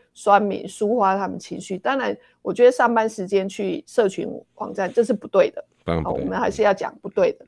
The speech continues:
Speaker 2: 嗯。
Speaker 1: 但是呢，他就是把你打成整个，你看整个市长的总咨询里头，柯市长总咨询都在骂他说：“你就是养，养网军，养网军。”
Speaker 2: 嗯。嗯。
Speaker 1: 那我就在想，我，我也回应我说，柯市长如果有养网军的话，今年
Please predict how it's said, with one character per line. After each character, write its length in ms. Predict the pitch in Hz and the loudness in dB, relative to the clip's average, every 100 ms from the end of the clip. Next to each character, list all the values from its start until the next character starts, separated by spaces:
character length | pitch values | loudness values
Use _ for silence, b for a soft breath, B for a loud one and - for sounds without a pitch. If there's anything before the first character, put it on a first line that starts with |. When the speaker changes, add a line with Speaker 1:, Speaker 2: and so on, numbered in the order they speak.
| 85 | -12
Speaker 2:
嗯。 240 | 90 87 104 | -10 -8 -2
Speaker 1:
但 180 | 247 | -2
是 160 | 254 254 | 0 -2
呢， 280 | 208 190 214 | -2 -4 -4
他 200 | - 233 | 0 4
就 140 | 247 | 4
是 160 | 240 233 | 2 0
把 200 | 202 196 | 0 0
你 120 | 202 | -2
打 240 | 196 - | -6 -10
成 220 | - - 214 | -10 -14 -6
整 160 | 196 | -4
个， 100 | 214 | -2
你 140 | 247 262 | -2 -2
看 180 | 320 311 | -2 -2
整 200 | 214 196 | -2 0
个 200 | 208 214 _ _ _ _ | -2 -4 _ _ _ _
市 340 | - - 285 240 | -20 -14 -6 0
长 180 | 320 | 0
的 80 | 202 | 0
总 220 | 202 190 | -4 -6
咨 200 | 185 202 | -4 -6
询 180 | 226 190 | -4 -4
里 140 | 185 175 | -6 -8
头， 260 | - - | -10 -12
柯 140 | _ 254 | _ -8
市 140 | 262 | -4
长 120 | 240 - | -6 -6
总 180 | 175 - | -10 -10
咨 160 | 180 | -10
询 220 | 185 185 - | -8 -10 -2
都 160 | - | 0
在 320 | 196 175 202 - _ _ - | 2 2 0 -2 _ _ -2
骂 220 | 233 208 | -2 0
他 180 | 220 220 | -4 -6
说 240 | 208 196 | -4 -2
：“你 120 | 214 208 | -2 0
就 160 | 277 | -2
是 140 | 269 240 | -2 2
养， 260 | 196 196 _ _ - | 2 0 _ _ -6
养 200 | 202 214 | -4 -2
网 200 | 214 180 | -4 -6
军， 260 | 185 185 226 | -6 -6 -6
养 200 | - 196 190 | -6 -6 -4
网 200 | - - | -8 -10
军。” 160 | 190 214 B | -10 -10 B
Speaker 2:
嗯。 80 | B | B
嗯。 20 | B B | B B
Speaker 1:
那 100 | - | 0
我 80 | 240 | 2
就 120 | 226 | 2
在 200 | 247 247 | 2 2
想， 240 | 220 180 - - | 0 -2 -6 -4
我， 180 | 196 - | -4 -2
我 180 | - 208 | 0 2
也 80 | 196 | 2
回 220 | 190 185 | 0 0
应 140 | 214 | 0
我 120 | 196 202 | -4 -6
说， 300 | 202 190 - _ _ _ _ _ _ _ - | -4 -6 -8 _ _ _ _ _ _ _ -6
柯 160 | 277 | -2
市 160 | 269 254 | -2 0
长 260 | 202 190 | 0 0
如 80 | 196 | 0
果 160 | 240 220 | 2 2
有 220 | 190 - | 0 -2
养 220 | 190 196 | -2 -2
网 180 | 202 190 | -4 -4
军 180 | 190 202 | -4 -4
的 140 | - | -4
话， 200 | 196 185 | -2 -4
今 260 | - 247 240 | -2 -2 0
年 240 | 214 - | 0 -4